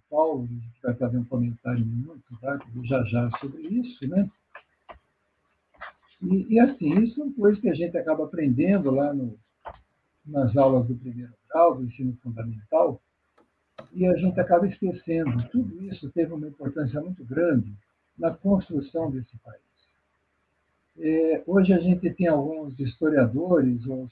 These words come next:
sei lá o que mais, sociólogos, não sei, ex-, extremistas. E eles descrevem os bandeirantes ou as bandeiras como expedições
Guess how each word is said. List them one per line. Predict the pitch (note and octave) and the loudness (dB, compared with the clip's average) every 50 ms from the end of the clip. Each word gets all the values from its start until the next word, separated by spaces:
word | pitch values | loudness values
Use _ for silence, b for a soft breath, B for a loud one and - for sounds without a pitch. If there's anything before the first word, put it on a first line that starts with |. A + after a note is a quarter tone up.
| _ | _
sei | - B2+ B2 | -10 -10 -10
lá | C3 C3+ C3+ | -10 -10 -14
o | C3 | -14
que | _ - A#2 A2 | _ -16 -16 -12
mais, | A2+ A#2+ D3 D#3+ D#3 D3+ C#3+ A#2 | -8 -4 -2 -2 0 0 -2 -4
sociólogos, | - - B2+ A#2 - - A#2+ A2+ G#2+ B2 C#3 D3 D3+ C#3+ B2+ A#2+ A2+ - | -4 -6 -6 -6 -6 -6 -6 -6 -4 -6 -6 -6 -6 -8 -8 -10 -12 -16
não | A#2+ A#2 A#2 - _ _ | -20 -20 -20 -20 _ _
sei, | - D#4+ D#4+ A3 - - _ _ _ _ _ _ _ _ _ _ _ - | -10 -8 -8 -8 -10 -14 _ _ _ _ _ _ _ _ _ _ _ -6
ex-, | - A#2 - - _ _ - - | -6 -6 -6 -8 _ _ -14 -14
extremistas. | A2 - - G3+ E3+ C#3+ B2 A#2 A#2 A2+ A2+ - - G2+ G#2 _ _ _ _ _ _ _ _ _ _ _ _ _ _ _ _ _ _ _ _ _ _ _ _ _ _ - | -4 4 6 6 8 8 8 6 4 2 -4 -12 -16 -20 -20 _ _ _ _ _ _ _ _ _ _ _ _ _ _ _ _ _ _ _ _ _ _ _ _ _ _ -2
E | D#3 E3+ | 0 2
eles | F#3 F#3+ G#3 F#3+ | 4 4 2 2
descrevem | G3 F#3 - - - F#3+ G3 G3+ F#3+ F#3 F3+ E3+ E3 | 0 0 0 2 4 6 6 6 6 4 2 2 0
os | D#3+ C#3+ C#3 | 0 -2 -2
bandeirantes | D3 E3 D#3+ D#3 D3+ D3 D#3 F3+ F#3+ G3+ G3 F#3+ - F#3+ E3+ D3 D3+ | -2 -2 0 2 2 2 4 4 4 4 2 0 -2 -6 -8 -10 -10
ou | D#3+ D#3 | -12 -14
as | D3 C3 B2+ | -14 -14 -6
bandeiras | - C#3+ C3 B2 C#3 E3+ F3+ F3+ F3+ E3+ - | -2 -2 0 2 2 2 2 2 0 -2 -4
como | - - E3+ F3 E3+ | -6 -10 -10 -10 -10
expedições | D#3+ - - - D3+ C#3+ C#3 B2 - - - F3+ F#3+ F3 C#3 A#2 | -12 -8 -4 -4 -4 -4 -4 -8 -10 -6 -2 0 2 2 0 -2